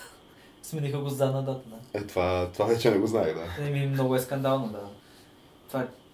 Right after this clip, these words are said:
Speaker 1: че тук някакви такива глупости правят, смятам. Те, нали, в момента има в много спортни федерации голям скандал, понеже има мъже, които се състезават като жени. И имаше
Speaker 2: То това
Speaker 1: някакъв
Speaker 2: те първа
Speaker 1: щангист, борец, някъде имаше... в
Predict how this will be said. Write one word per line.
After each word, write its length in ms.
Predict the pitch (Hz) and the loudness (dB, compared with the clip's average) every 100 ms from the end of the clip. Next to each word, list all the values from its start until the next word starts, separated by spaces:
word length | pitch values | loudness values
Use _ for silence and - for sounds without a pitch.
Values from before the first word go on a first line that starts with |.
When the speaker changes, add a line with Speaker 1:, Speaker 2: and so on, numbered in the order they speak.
| - | -10
Speaker 1:
че 200 | - 139 | -6 -6
тук 180 | - 151 | -4 -2
някакви 520 | 139 131 131 143 131 | 0 0 -2 -4 -4
такива 260 | - 139 | -6 -6
глупости 440 | 131 135 - - 123 | -4 -4 -6 -10 -4
правят, 240 | 127 120 | -2 -2
смятам. 440 | - 127 120 113 110 | -4 -6 -8 -8 -10
Те, 120 | 120 117 123 | -6 -6 -6
нали, 200 | 127 120 | -8 -10
в 80 | 147 | -10
момента 360 | 143 156 160 | -8 -8 -8
има 220 | 165 170 | -4 -2
в 160 | 156 - | -2 -4
много 320 | 147 143 151 147 - - - - - | -4 -4 -4 -8 -14 -20 -20 -20 -12
спортни 420 | - - 139 151 | -10 -2 -2 -2
федерации 540 | 135 117 113 117 - 143 | -4 0 0 0 -4 -8
голям 340 | 131 127 135 107 - | -4 -2 -2 -6 -14
скандал, 480 | - 127 120 127 127 | -14 -8 -2 -2 -2
понеже 280 | 127 131 | -6 -4
има 120 | 139 139 | -4 -4
мъже, 360 | 120 113 127 | -4 -4 -6
които 220 | 139 131 | -8 -12
се 100 | - | -14
състезават 520 | 135 127 120 117 120 - | -12 -12 -8 -4 -4 -6
като 200 | - 131 | -10 -10
жени. 360 | 120 120 127 - - - - | -8 -8 -8 -12 -20 -20 -10
И 60 | 135 | -4
имаше 180 | 139 139 | -2 0
Speaker 2:
То 60 | |
това 100 | 139 135 | 4 8
Speaker 1:
някакъв 180 | 117 117 | 8 8
Speaker 2:
те 140 | 110 | 4
първа 640 | 117 110 113 110 110 104 104 87 95 - | 6 6 8 10 8 6 2 -4 -10 -8
Speaker 1:
щангист, 920 | - 135 151 139 143 208 226 - - - | -6 0 2 2 -2 -2 -2 -6 -14 -10
борец, 760 | 143 143 139 180 190 - - - | -2 4 6 4 2 -6 -8 -8
някъде 340 | 147 147 - 160 | -2 0 2 0
имаше... 280 | 170 180 151 | 0 -2 -4
в 200 | 139 | -2